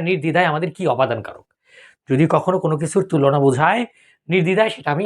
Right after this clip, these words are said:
অপাদান কারক দিয়ে দিব। যেমন তুলনার ক্ষেত্রে ম্যারাডোনা মেসির চেয়ে ভালো, তাহলে ম্যারাডোনা কি? মেসির চেয়ে ভালো, তাহলে এটা একটা তুলনা করা হলো, ম্যারাডোনা এবং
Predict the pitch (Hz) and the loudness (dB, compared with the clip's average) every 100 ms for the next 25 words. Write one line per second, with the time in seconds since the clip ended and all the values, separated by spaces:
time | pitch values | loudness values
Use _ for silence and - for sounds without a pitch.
0 | 160 127 123 120 117 101 117 - 90 190 | 2 2 2 0 -2 0 -2 -2 0 2
1 | 208 208 - _ _ _ 214 220 240 285 | 2 -2 -8 _ _ _ 0 2 2 2
2 | 220 175 185 202 220 208 185 208 - 202 | 0 2 2 2 0 0 -4 -6 -2 0
3 | 165 175 - _ _ _ _ _ _ _ | 2 0 -6 _ _ _ _ _ _ _
4 | _ _ _ _ _ _ _ _ _ 170 | _ _ _ _ _ _ _ _ _ -4
5 | 170 196 220 233 214 220 165 - _ 165 | 2 2 2 -2 -6 -6 -8 -10 _ -4
6 | 175 262 - 214 160 180 - _ _ _ | 0 0 2 2 0 -6 -10 _ _ _
7 | _ _ 190 202 196 - 233 226 220 220 | _ _ -2 0 -2 0 2 2 2 0
8 | 226 190 185 190 208 202 | 0 2 2 2 0 0